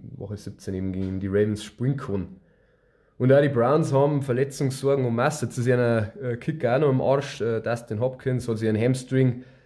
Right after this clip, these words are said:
äh, quasi gezerrt und spielt definitiv jetzt nicht gegen die Jets. Also ist auf jeden Fall für Woche siebzehn schon raus. Ja,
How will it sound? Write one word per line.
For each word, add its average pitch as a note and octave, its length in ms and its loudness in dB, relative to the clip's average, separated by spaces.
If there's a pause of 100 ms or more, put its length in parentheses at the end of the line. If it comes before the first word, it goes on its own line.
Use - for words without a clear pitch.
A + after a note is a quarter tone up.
(280)
äh, A2+ 200 -6
quasi A2+ 380 2
gezerrt C3+ 640 2 (500)
und A2+ 500 -2
spielt B2+ 340 -4
definitiv C3 600 0
jetzt C3 240 -4
nicht B2+ 280 0
gegen A#2+ 160 -2
die A#2 120 -2
Jets. B2+ 380 -4
Also G#2+ 160 -2
ist A2 180 -2
auf G#2+ 140 -2
jeden A#2+ 140 0
Fall A#2 180 0
für A2+ 160 -2
Woche A#2 160 2
siebzehn B2 420 -2
schon A2 160 -2
raus. A#2 380 2 (920)
Ja, E2 200 -6